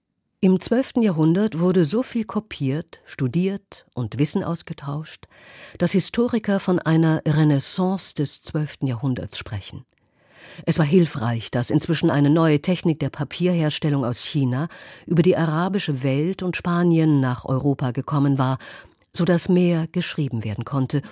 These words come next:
ohne dass alte Pergamente abgeschabt werden mussten. Papier wurde aus Kleiderlumpen hergestellt,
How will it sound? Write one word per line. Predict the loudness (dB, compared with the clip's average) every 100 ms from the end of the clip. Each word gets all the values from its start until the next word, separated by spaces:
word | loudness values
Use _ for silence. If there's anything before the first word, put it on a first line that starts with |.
| -4
ohne | 2 4 2
dass | 0 -4
alte | -2 -2 -2 -4
Pergamente | -6 -4 -2 -2 -2 -2 -4
abgeschabt | -6 -6 -8 -6 -6 -8 -6
werden | -6 -4
mussten. | -4 -6 -10 -10 -14 -16 _ _ _ _ _ _ _ -20 -18 -4
Papier | -2 2 4 4
wurde | 4 2
aus | 0 -4
Kleiderlumpen | -4 0 2 2 0 -2 -2 -2
hergestellt, | 0 0 0 -4 -4 -4 -4